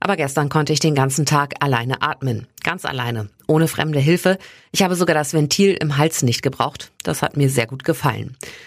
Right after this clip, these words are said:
Laut einem Bericht der New York Times will der Kreml-Kritiker, sobald es ihm besser geht, zurück nach Russland und dort seine Arbeit fortsetzen.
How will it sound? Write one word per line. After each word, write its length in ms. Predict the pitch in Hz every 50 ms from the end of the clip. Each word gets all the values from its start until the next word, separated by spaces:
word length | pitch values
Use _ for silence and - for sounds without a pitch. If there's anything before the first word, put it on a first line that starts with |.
| - - - _ -
Laut 120 | - - -
einem 180 | 123 123 123
Bericht 240 | 123 120 143 165 165
der 80 | 165 147
New 120 | 147 143
York 260 | 143 143 139 135 135
Times 400 | - 160 151 180 220 208 - 190
will 100 | 180 170
der 120 | 160 151 147
Kreml-Kritiker, 800 | - - 160 170 190 190 190 - 196 185 - 175 - 175 160
sobald 440 | 147 147 135 135 127 131 147 160 -
es 140 | 175 - -
ihm 160 | 147 143 135
besser 280 | 127 135 139 - 151 143
geht, 220 | 147 143 131 139
zurück 340 | - - 135 135 131 135 -
nach 220 | 143 117 120 -
Russland 480 | 160 160 - - 180 170 170 165 - - -
und 160 | 160 156 -
dort 200 | 139 123 123 -
seine 220 | - 127 123 127 -
Arbeit 320 | 127 127 127 127 139 135
fortsetzen. 720 | - - 113 110 - - - - - - - 104 - _